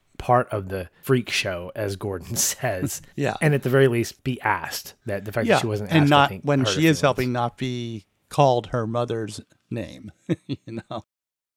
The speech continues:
Speaker 1: In the other room, Cameron comes back from having pancakes and watching the sunrise. And she explains that she likes the Hoover Dam, or at least that piece of it, because it is what it does. And I kinda pulled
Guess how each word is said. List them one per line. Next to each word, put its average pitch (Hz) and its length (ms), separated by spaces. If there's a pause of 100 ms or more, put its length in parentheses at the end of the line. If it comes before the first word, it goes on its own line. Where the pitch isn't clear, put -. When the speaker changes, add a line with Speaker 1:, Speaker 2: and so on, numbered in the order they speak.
(280)
Speaker 1:
In 143 100
the 143 100
other 147 160
room, 135 440 (640)
Cameron 143 300
comes 127 200
back 113 340
from 107 340
having 110 260
pancakes 110 540
and 107 80
watching 104 300
the 101 60
sunrise. 104 580 (580)
And 123 300 (160)
she 131 440
explains 139 640
that 120 120
she - 140
likes 113 580 (100)
the 113 120
Hoover 101 260
Dam, 92 200
or 104 60
at 101 60
least 113 140
that - 140
piece - 260
of 92 140
it, 92 160 (280)
because 104 300
it 104 140
is 120 440
what 101 220
it 85 180
does. 76 540 (200)
And 147 100
I 139 60
kinda 262 440
pulled 131 540